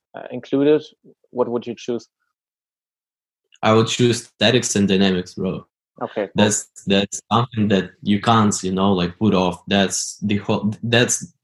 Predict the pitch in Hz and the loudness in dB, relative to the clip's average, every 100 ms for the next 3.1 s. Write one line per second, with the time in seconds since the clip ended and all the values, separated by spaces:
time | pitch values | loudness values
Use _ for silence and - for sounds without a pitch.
0 | _ - 113 123 - 127 135 123 113 - | _ -4 0 0 2 2 2 2 0 0
1 | 113 135 - - - - - _ _ 101 | 0 0 -4 -16 -20 -20 -20 _ _ 0
2 | 117 - 113 113 104 107 110 127 127 123 | 0 2 0 0 0 2 4 4 4 4
3 | 127 | 0